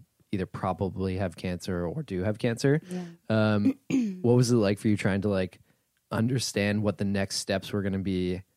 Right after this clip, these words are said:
Speaker 1: after that, and also thinking about how you might communicate that to, you know, Carlos or your family?
Speaker 2: Mm-hmm. Yeah, it was, it was, I mean, <sighs> it's hard to say because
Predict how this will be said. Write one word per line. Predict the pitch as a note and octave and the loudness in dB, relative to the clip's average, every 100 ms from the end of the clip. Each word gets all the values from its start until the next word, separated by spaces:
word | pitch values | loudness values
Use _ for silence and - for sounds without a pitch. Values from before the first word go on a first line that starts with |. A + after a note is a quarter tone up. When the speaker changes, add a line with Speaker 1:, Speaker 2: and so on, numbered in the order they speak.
| _ _ - | _ _ -6
Speaker 1:
after | E2+ F#2 A2+ | -4 -2 0
that, | G2+ F#2 F2+ | 2 0 0
and | A#2 G#2 G#2+ | -2 -2 -2
also | F#2+ G2 - G#2 G2 F2+ - _ _ _ _ _ _ _ _ - | -2 -2 0 0 0 -4 -10 _ _ _ _ _ _ _ _ 0
thinking | A2+ G#2 | 0 0
about | G2 G2 F#2 | 0 0 0
how | |
you | F#2+ F#2+ | 0 0
might | F2+ - | -4 -2
communicate | G#2 F#2 F#2+ G2 F2 | -2 -2 -2 -2 -2
that | F2+ F2+ | -2 -4
to, | - F#2+ F2+ F2 - - | -2 -2 0 -2 -6 -8
you | F#2+ | -8
know, | F2+ | -8
Carlos | - F2+ E2+ E2 F#2+ | -6 -2 -2 -2 -4
or | |
your | F2+ | -4
family? | F2+ F2 F2 F2 | -2 -4 -4 -4
Speaker 2:
Mm-hmm. | G#3+ F3 F#3 F#3 F3 F3 _ _ _ _ _ _ _ _ _ _ _ B3 | -4 -4 -2 -2 -4 -8 _ _ _ _ _ _ _ _ _ _ _ 2
Yeah, | D#4+ E4+ | 4 6
it | C4+ C4 | 4 4
was, | D4 D#4 C4 A#3 - - - B3+ | 2 2 2 0 -2 -4 -4 0
it | |
was, | A#3 A#3 F#3+ - A3 | 2 2 0 -4 0
I | |
mean, | G#3+ G#3+ G3+ G3 - _ - | 2 4 4 2 0 _ -8
<sighs> | - - - | -6 -8 -6
it's | C4 - | -4 2
hard | C#4 E4+ | 2 2
to | |
say | F#4+ G3+ G3 | 2 2 2
because | G#3 G3+ G3 - | 0 2 2 2